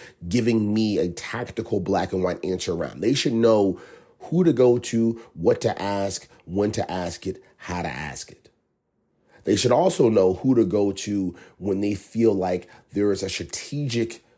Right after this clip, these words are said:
misalignment, an emotional misalignment. They should know exactly who to go to,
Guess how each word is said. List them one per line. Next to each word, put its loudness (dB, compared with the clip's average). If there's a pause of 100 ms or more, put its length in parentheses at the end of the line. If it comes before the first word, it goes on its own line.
(180)
misalignment, -4 (280)
an 0
emotional 2
misalignment. -8 (640)
They 2
should 0
know 4
exactly -2
who 2
to 0
go 0
to, -14